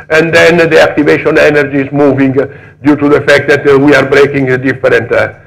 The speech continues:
bond. And in a similar way, we can evaluate, uh, the H abstraction reaction. The radical abstract hydrogen from, uh, from the molecule.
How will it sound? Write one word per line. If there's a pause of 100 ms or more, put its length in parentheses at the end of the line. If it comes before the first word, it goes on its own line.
(260)
bond. (1200)
And
in
a
similar
way,
we
can
evaluate,
uh, (380)
the (2000)
H
abstraction
reaction. (960)
The
radical
abstract
hydrogen
from,
uh,
from
the
molecule.